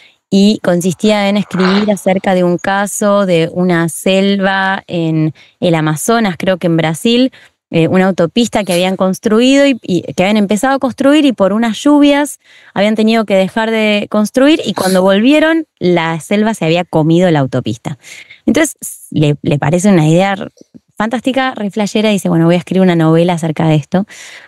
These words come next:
Y se le ocurre todo el personaje, una piba estadounidense que va y que es la secretaria, no sé qué. Y por circunstancias de la vida, eh, tiene que abandonar esa idea. Y pasan dos años. Y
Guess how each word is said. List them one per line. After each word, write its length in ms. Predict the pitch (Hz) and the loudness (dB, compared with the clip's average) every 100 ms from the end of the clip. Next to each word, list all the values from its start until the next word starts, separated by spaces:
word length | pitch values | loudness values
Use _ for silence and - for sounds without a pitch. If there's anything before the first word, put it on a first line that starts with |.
| _ _ - | _ _ -2
Y 120 | 285 | 0
se 120 | 294 | 2
le 80 | 214 | 2
ocurre 400 | 165 233 226 165 | 2 2 2 2
todo 180 | 185 180 | 2 0
el 100 | 156 | 0
personaje, 640 | 151 - 156 180 165 - | -4 0 0 2 -2 -2
una 180 | 160 147 | 0 0
piba 460 | - 180 165 160 151 | 0 2 2 2 0
estadounidense 880 | - 156 156 160 196 175 165 165 | -2 0 4 4 4 2 -2 -4
que 160 | 147 156 | -2 0
va 260 | 175 180 165 | 0 0 -4
y 60 | |
que 80 | 165 | -4
es 60 | 165 | -6
la 100 | 170 | -6
secretaria, 420 | 156 170 175 180 | -4 -2 0 -2
no 40 | |
sé 40 | 202 | -2
qué. 140 | 294 _ _ _ _ _ _ _ _ - _ _ - | -4 _ _ _ _ _ _ _ _ -20 _ _ -2
Y 140 | 330 339 | 0 2
por 160 | 294 | 0
circunstancias 640 | 240 226 208 247 208 190 196 | 0 0 0 0 0 2 2
de 100 | 226 | 2
la 140 | 247 | 2
vida, 480 | 302 302 285 311 370 _ _ _ - | 2 2 2 0 -4 _ _ _ -4
eh, 640 | 196 185 175 170 165 160 - | 0 2 4 2 2 0 -2
tiene 240 | - 202 208 | 0 0 2
que 80 | |
abandonar 540 | 175 160 160 156 156 165 | 0 2 4 4 2 0
esa 180 | 165 156 | 0 0
idea. 400 | 147 139 - - _ _ 190 | 2 2 -2 -8 _ _ -2
Y 80 | |
pasan 420 | 190 214 226 226 196 | -2 -2 -2 0 0
dos 220 | 190 - | -2 -2
años. 500 | 147 143 143 - - _ _ - - - _ _ _ - | -2 0 0 -4 -14 _ _ -20 -20 -20 _ _ _ 0
Y 720 | 208 202 196 190 185 185 | 2 4 4 4 4 4